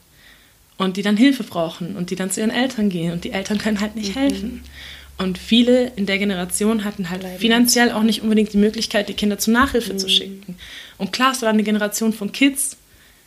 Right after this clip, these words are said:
Speaker 1: die auf schulischer Ebene ein bisschen zurückgeblieben sind.
Speaker 2: Weil sie nie den Support von zu Hause
Speaker 1: Genau.
Speaker 2: so bekommen konnten.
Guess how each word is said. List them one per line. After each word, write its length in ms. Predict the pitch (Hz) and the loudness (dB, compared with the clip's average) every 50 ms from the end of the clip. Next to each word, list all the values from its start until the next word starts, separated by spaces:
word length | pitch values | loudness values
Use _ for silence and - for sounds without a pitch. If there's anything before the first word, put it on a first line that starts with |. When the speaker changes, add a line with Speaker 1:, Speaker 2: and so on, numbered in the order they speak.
| _ _ _ - | _ _ _ 0
Speaker 1:
die 360 | 220 214 214 214 208 208 202 - - - _ _ _ _ - | 2 4 6 6 6 4 2 0 -6 -20 _ _ _ _ -4
auf 160 | 202 208 - | -4 -2 0
schulischer 580 | - - - - 277 285 269 240 - 233 - - | 2 2 4 6 6 6 6 6 4 2 2 0
Ebene 300 | 233 240 233 220 214 208 | 0 0 4 4 6 6
ein 80 | 208 202 | 6 4
bisschen 260 | 208 208 - 208 - | 4 2 0 0 -2
zurückgeblieben 600 | - 196 220 214 - 185 175 180 175 180 - - | -2 0 -2 -2 -2 -4 -6 -6 -6 -6 -8 -10
sind. 240 | - 190 190 190 185 | -12 -10 -8 -6 -4
Speaker 2:
Weil 160 | 185 180 180 | -2 -2 -2
sie 80 | 185 | -2
nie 160 | 180 180 180 180 | -4 -4 -6 -6
den 160 | 180 180 180 | -4 0 2
Support 440 | - - - - - - 185 180 - | 2 2 2 0 -12 -12 -12 -10 -10
von 160 | - 196 180 175 | -12 -12 -10 -10
zu 140 | - 190 | -8 -8
Hause 160 | 180 180 190 208 | -4 0 2 4
Speaker 1:
Genau. 220 | 202 185 180 175 | 4 4 2 0
Speaker 2:
so 100 | 170 180 | -2 -4
bekommen 480 | 175 - - - - 185 180 180 180 - | -6 -8 -12 -14 -12 -10 -10 -10 -10 -10
konnten. 580 | - 185 175 175 180 - - 190 185 - - | -10 -8 -8 -8 -10 -10 -12 -12 -12 -12 -14